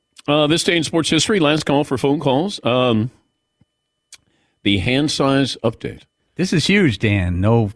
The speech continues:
Speaker 2: pun intended.
Speaker 1: Is the hand huge?
Speaker 2: The highest hand size measurement in the past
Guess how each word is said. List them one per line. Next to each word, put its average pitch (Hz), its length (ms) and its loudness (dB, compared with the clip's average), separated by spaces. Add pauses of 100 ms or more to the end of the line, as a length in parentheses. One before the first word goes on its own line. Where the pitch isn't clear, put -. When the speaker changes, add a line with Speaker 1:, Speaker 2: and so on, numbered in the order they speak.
(120)
Speaker 2:
pun 127 160 0
intended. 135 280 2
Speaker 1:
Is 135 40 2
the 131 120 2
hand 165 360 0
huge? 73 460 -4
Speaker 2:
The 131 220 2
highest 196 560 -2 (200)
hand 156 320 2
size 147 280 0
measurement 123 520 2
in 104 100 -2
the 90 80 -2
past 143 380 -2